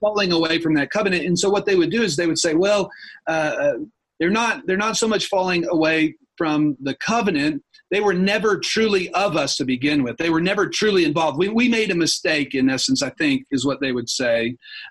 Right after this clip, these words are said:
"because we can't read hearts. Only Christ can read hearts. So we can't know for sure, but, but we, we're doing the best we can by the signs that we're, we're told to, to use, namely the profession of faith." They might say, as, as Peter does, you know, "Repent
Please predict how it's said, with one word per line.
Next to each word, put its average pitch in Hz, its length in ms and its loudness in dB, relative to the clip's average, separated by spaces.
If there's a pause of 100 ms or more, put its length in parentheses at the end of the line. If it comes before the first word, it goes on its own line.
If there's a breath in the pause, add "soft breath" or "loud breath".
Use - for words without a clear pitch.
"because 170 300 0
we 196 120 2
can't 196 260 -2
read 165 200 2
hearts. 143 280 -2
Only 170 220 2
Christ 139 380 -2
can 127 120 0
read 123 180 -2
hearts. 123 400 -4 (220 loud breath)
So 165 140 0
we 156 100 2
can't 185 280 -4
know 190 160 0
for 170 120 0
sure, 165 260 0
but, 151 220 -2
but 160 160 -2
we, 160 160 2
we're 160 160 2
doing 185 320 0
the 139 200 -2
best 196 280 0
we 175 80 4
can 151 280 0
by 143 100 0
the 131 120 -6
signs 170 720 0 (260 loud breath)
that 135 160 -2
we're, 143 320 2
we're 135 200 -2
told 147 440 0 (240)
to, 131 300 -2
to 143 140 -2
use, 127 680 0
namely 143 260 2
the 139 100 -4
profession 131 520 -4
of 127 120 -6
faith." 170 340 -2 (280 loud breath)
They 202 100 0
might 160 260 -4
say, 151 380 2
as, 143 460 -2
as 131 140 -2
Peter 165 420 0
does, 127 360 -2
you 135 80 0
know, 131 80 0
"Repent 139 640 -2